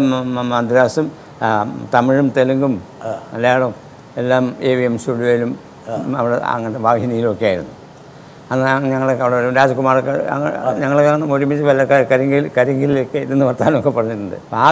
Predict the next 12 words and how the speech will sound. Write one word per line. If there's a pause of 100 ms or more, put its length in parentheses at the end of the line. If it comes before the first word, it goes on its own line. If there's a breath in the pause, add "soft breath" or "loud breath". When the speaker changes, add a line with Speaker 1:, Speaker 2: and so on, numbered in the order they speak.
(100)
Speaker 1:
കാലഘട്ടത്തിൽ
ഇവർ
ഈ (120)
സബ്സിഡി
കൊടുക്കാൻ
തുടങ്ങിയപ്പോൾ (720 loud breath)
ഞാൻ
അന്ന് (100)
അപ്പോഴത്തേക്കും
ബാംഗ്ലൂർ
എത്തി. (220)
ബാ-,